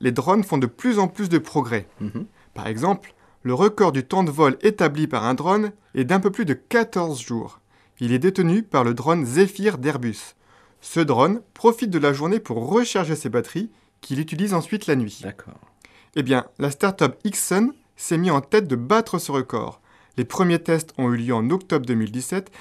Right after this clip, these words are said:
Speaker 1: et la tentative de record est normalement prévue en juin de cette année.
Speaker 2: Ok, mais alors à quoi vont servir ces drones ?
Speaker 1: Ils sont dans un premier temps destinés à des missions de surveillance ou d'inspection d'infrastructures.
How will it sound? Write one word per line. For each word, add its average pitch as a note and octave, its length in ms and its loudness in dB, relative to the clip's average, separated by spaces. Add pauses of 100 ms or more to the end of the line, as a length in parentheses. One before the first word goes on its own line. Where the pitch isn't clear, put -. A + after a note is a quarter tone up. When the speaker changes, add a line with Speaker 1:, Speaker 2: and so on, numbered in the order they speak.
(160)
Speaker 1:
et B2+ 120 0
la B2+ 140 0
tentative F#3 600 -2
de A#2 80 -6
record C#3+ 380 0
est C#3 60 0
normalement C3 380 0
prévue E3+ 440 -4
en A2+ 140 -6
juin C#3+ 440 -2
de A#2 160 -6
cette F#3 240 -4
année. A2+ 220 -2 (100)
Speaker 2:
Ok, - 220 -4 (200)
mais A2+ 100 0
alors A#2+ 260 4
à A#2 80 -2
quoi F#3 420 -2
vont C3+ 140 -6
servir C#3 340 -4
ces A#2+ 120 -4
drones ? G2+ 300 -4 (840)
Speaker 1:
Ils F#3+ 140 -2
sont A3+ 120 0
dans F3+ 120 2
un C#3 80 4
premier F#3+ 260 2
temps C#3 160 0
destinés G3+ 400 2
à G3+ 80 6
des C#3 100 2
missions D#3+ 420 -2
de B2+ 100 -2
surveillance C#3 760 -2 (120)
ou C3+ 100 -6
d'inspection F3 720 -2
d'infrastructures. C#3+ 800 -6